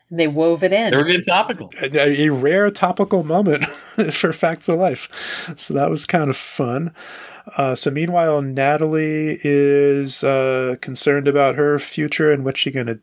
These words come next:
Speaker 3: do, and she's thinking about getting a job driving a hearse.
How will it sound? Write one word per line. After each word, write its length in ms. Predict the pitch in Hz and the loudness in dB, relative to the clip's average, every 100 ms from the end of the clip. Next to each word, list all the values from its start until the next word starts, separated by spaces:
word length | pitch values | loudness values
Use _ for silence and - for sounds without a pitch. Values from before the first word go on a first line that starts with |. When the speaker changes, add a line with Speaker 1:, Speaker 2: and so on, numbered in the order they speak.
| - | -2
Speaker 3:
do, 440 | 160 156 156 147 | 0 0 -2 -2
and 100 | 120 - - - _ | -4 -8 -20 -20 _
she's 260 | - - - | -14 -8 -4
thinking 220 | 147 143 | -2 -2
about 220 | 131 123 | 0 2
getting 220 | 131 135 127 | 0 0 -2
a 60 | |
job 340 | 110 131 135 120 | 0 2 0 2
driving 360 | 131 135 139 | 2 2 0
a 80 | 120 | -2
hearse. 1160 | - - 156 156 - - - - - - - | -2 2 2 4 2 2 0 -4 -14 -18 -16